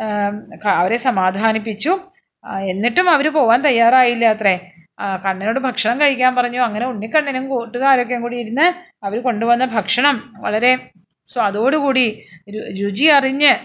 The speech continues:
കഴിച്ചു. ആ ഭക്ഷണം കഴിച്ചു കഴിഞ്ഞപ്പോൾ, ആ, ഭഗവാൻ ആ വിപ്രപത്നിമാരെയൊക്കെ അനുഗ്രഹിച്ചു. അവരെ നിർബന്ധപൂർവം അവരുടെ ഗൃഹങ്ങളിലേക്ക്, അവരുടെ ഭർത്താക്കന്മാരുടെ അടുത്തേക്ക് പറഞ്ഞു വിട്ടു എന്നാണ്.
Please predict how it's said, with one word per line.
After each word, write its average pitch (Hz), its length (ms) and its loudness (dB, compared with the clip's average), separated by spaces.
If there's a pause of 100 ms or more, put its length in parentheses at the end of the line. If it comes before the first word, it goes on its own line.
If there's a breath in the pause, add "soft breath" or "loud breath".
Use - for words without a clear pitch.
(200)
കഴിച്ചു. 202 460 -2 (340 loud breath)
ആ 220 60 -10
ഭക്ഷണം 220 480 -4
കഴിച്ചു 254 280 2
കഴിഞ്ഞപ്പോൾ, 233 680 0 (440 soft breath)
ആ, 202 220 -6
ഭഗവാൻ 196 680 0
ആ 202 160 0
വിപ്രപത്നിമാരെയൊക്കെ 220 1080 0
അനുഗ്രഹിച്ചു. 220 760 0 (400 loud breath)
അവരെ 214 420 -4
നിർബന്ധപൂർവം 247 1000 -2
അവരുടെ 196 240 -4
ഗൃഹങ്ങളിലേക്ക്, 233 840 0
അവരുടെ 214 220 0
ഭർത്താക്കന്മാരുടെ 240 840 0
അടുത്തേക്ക് 226 600 0 (540)
പറഞ്ഞു 202 320 0
വിട്ടു 226 220 0
എന്നാണ്. 196 460 0